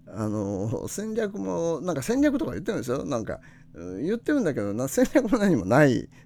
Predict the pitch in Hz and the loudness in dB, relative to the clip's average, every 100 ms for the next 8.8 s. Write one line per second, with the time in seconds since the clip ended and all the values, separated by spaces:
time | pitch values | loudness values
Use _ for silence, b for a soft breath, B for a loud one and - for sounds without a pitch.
0 | - 120 - 123 202 B B B - 120 | -10 -8 -6 -4 -4 B B B -4 -2
1 | 107 107 107 117 131 262 302 339 - - | 0 -2 -2 -2 2 4 4 2 0 -8
2 | 135 131 120 120 117 110 135 92 90 107 | -6 -4 -4 -2 -4 -4 -4 -2 -2 -2
3 | 104 - - - 64 - 190 B B B | -2 -6 -10 -14 -10 -4 -4 B B B
4 | 247 240 120 113 98 107 - B - - | -4 -2 -4 -2 -2 -4 -8 B -20 -20
5 | - - - - - - - - - 151 | -20 -20 -20 -20 -20 -20 -20 -18 -8 -2
6 | 254 214 101 73 87 - 190 220 277 269 | 0 0 -2 -4 -10 -4 -2 2 2 4
7 | 247 262 233 143 - 87 110 120 80 50 | 4 4 4 2 -2 0 0 0 -2 -8
8 | - - - 160 226 131 107 107 | -14 -16 -10 -6 -4 -2 -2 -4